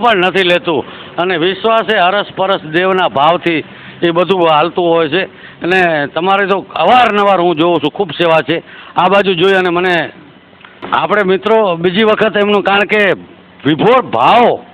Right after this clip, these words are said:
ભાવ અને લાગણી ઘણા બધાને રડાવી દે છે. અને એક વખત અમારે ભરતભાઈ, કારણ કે મિત્રો આ તો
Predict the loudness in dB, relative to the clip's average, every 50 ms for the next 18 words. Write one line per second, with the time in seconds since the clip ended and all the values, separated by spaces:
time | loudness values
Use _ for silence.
0 | -20 -20 -20 -20 -20 -20 -20 -20 -20 -20 -20 -20 -20 -16 -8 -4 0 2 2 4
1 | 4 4 2 2 2 2 2 2 2 2 2 0 0 0 -2 -4 -8 -14 -20 -20
2 | -20 -20 -20 -20 -20 -20 -20 -20 -20 -20 -20 -20 -20 -20 -20 -20 -12 -6 -2 0
3 | 0 0 0 0 0 0 0 0 2 2 2 2 2 2 2 2 2 2 2 0
4 | 0 0 0 -2 -2 0 0 0 0 0 0 0 0 -2 -4 -8 -14 -20 -20 -20
5 | -20 -20 -20 -20 -20 -20 -20 -20 -16 -8 -4 -4 -2 0 2 0 2 2 0 0
6 | 0 0 0 0 0 0 -2 -2 -4 -6 -12 -20 -20 -20 -20 -20 -20 -20 -18 -16
7 | -14 -10 -6 -2 0 2 2 0 0 -2 -2 -2 -2 -2 -2 -4 -4 -4 -6 -6
8 | -8 -6 -6 -6 -8 -6 -4 -2 -2 -2 -2 -2 0 0